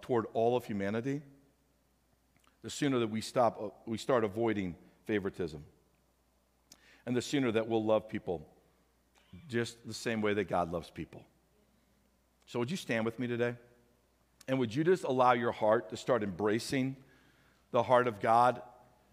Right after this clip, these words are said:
that has an equal love shown to all? And would you ask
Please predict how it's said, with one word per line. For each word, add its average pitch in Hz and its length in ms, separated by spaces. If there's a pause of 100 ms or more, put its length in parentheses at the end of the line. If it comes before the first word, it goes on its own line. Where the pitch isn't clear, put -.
(260)
that 120 260
has 123 260
an 127 180
equal 127 400
love 120 320 (380)
shown 120 340
to 113 60
all? 117 540 (460)
And 120 100
would 120 120
you 143 140
ask 143 300